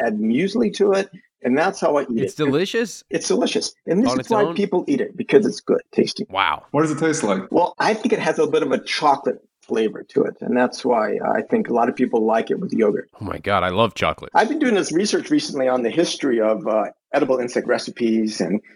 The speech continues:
Speaker 1: and a lot of early travelers in Africa and Madagascar and, like, the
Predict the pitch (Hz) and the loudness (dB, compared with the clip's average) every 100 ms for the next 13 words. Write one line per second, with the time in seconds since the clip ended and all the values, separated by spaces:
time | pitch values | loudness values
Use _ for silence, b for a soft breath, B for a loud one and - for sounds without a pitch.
0 | B B _ 127 123 135 156 156 120 - | B B _ -2 0 2 2 0 -4 -2
1 | 151 151 139 - 123 131 131 131 131 127 | 0 0 -2 -2 0 0 0 0 0 -2
2 | 117 110 120 117 123 - 117 113 110 107 | -4 0 0 0 -2 0 0 2 0 0
3 | 110 110 110 110 - - 104 107 98 104 | -2 0 0 0 -2 -2 0 0 -2 -2
4 | - - | 0 0